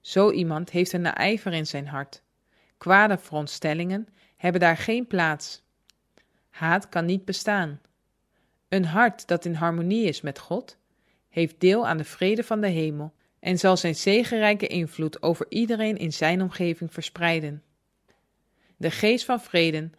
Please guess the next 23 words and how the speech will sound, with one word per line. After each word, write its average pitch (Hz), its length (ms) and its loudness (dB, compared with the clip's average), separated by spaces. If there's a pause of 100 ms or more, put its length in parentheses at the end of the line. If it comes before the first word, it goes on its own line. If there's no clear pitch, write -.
(160)
zal 170 200 0
als 143 160 0
dauw 190 280 6
rusten 208 380 -4
op 190 100 -4
de 180 80 -6
harten 156 460 -6 (180)
die 160 180 -6
vermoeid 170 460 -2
en 208 100 -2
bezwaard 160 480 -2
zijn 156 320 -6 (260)
door 151 180 -2
wereldse 180 440 0
strijd. 156 560 -6 (1000)
De 170 140 -2
volgelingen 214 540 2
van 151 180 -6
Christus - 600 -6 (260)
worden 226 380 2
door 185 120 4
de 151 80 -2
vredeboodschap 180 920 0